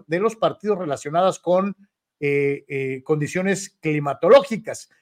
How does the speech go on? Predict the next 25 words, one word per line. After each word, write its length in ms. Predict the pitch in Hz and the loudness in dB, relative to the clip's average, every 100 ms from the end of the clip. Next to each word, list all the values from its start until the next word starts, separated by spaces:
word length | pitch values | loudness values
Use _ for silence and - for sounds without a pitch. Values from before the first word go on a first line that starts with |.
| _ _ _ | _ _ _
Eh, 220 | - 156 151 | -4 -2 0
se 120 | 175 | 2
alistó 300 | 160 151 202 | 2 2 0
el 40 | 185 | 2
rol 160 | 190 | 2
de 80 | 175 | 0
juegos 240 | 160 196 | 0 -2
para 160 | 190 160 | 0 -2
la 100 | 147 | -2
temporada 440 | 156 156 170 190 | -4 0 4 4
primavera 340 | 175 151 151 175 | 2 -2 0 0
dos 180 | 147 139 | -2 -4
mil 140 | 156 | -4
veinticuatro 580 | 170 175 175 226 226 233 | -4 -6 2 2 2 0
para 160 | 202 | 0
la 140 | 156 143 | 0 -2
categoría 400 | 117 143 151 170 | -4 -4 -2 -2
juvenil 400 | - 135 160 160 | -6 -6 -6 0
A, 200 | 180 220 | 2 2
que 80 | 165 | 2
arranca 320 | 143 165 151 | -2 -2 -6
el 60 | 143 | -4
nueve 180 | 160 180 | -2 -2
de 80 | |
marzo, 540 | 214 247 - 302 - | 2 2 2 -2 -4